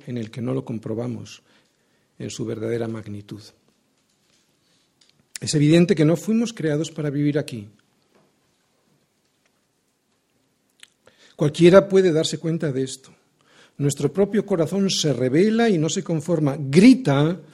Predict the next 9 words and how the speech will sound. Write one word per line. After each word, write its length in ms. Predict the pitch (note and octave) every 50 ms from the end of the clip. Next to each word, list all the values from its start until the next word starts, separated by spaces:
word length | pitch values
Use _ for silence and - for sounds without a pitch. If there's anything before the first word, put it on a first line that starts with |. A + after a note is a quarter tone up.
| _ _ _ _ -
contra 280 | C3+ B2+ A#2 D#3+ D#3
un 140 | D#3 D#3 D#3
mundo 300 | D#3+ F3 F#3+ F#3+ G3 F#3
que 80 | - F3
es 140 | D#3+ - -
peligroso, 920 | - - _ _ - C#3 A#2+ A#2+ A#2+ B2+ D#3 G3 G3 - G#3+ A3+ A#3+ A#3 A#3 -
terrible 720 | - D3+ B2 - D#3 F3+ F#3 F#3+ F#3 G3 G#3 A3+ A#3 A3 - _ _ _ _ _ _ _ _ _ _
y 100 | - A2+
cruel. 640 | - _ _ - D3+ D3+ C#3+ A#2+ G#2+ G2 G2 -